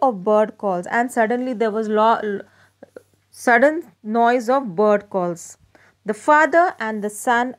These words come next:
looked at each other. What does it mean? They looked at each other in excitement. That means they are signaling to each other, "Now is the time to shoot." They're right on top.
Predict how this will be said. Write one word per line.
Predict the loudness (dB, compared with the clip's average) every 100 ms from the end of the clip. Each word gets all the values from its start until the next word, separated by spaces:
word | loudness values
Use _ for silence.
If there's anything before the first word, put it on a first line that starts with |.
| -6
looked | 0 0 0 -12
at | -4 -4 -4 -12
each | -14 -8 -6
other. | -4 -6 -10 -14 _ _ _ _ _ 0
What | 2 4
does | 4
it | 2
mean? | 0 -2 -2 -4 -10 _ _ _ _ -10
They | 0 2
looked | 2 0 -2
at | -4 -4
each | -6 -2
other | 0 0
in | 0 -2 -4 -16 -20 _ _ _ _ -6
excitement. | -4 -4 2 4 4 0 -6 -4 -8 -14 _ _ _ _ -12 -4
That | -4 -2
means | -2 0 -4 -6 -2
they | -2
are | 0
signaling | -2 2 4 2 2
to | -2 0
each | 2
other, | 4 2
"Now | 4 4 4 2
is |
the | 0 2 2
time | 2 -2 -2
to | 0 -2 _ _
shoot." | -16 -10 0 2 2 -2 -14 _
They're | 2 4 4
right | 4 4 2 -2
on | -2 -6 _
top. | 0 0 0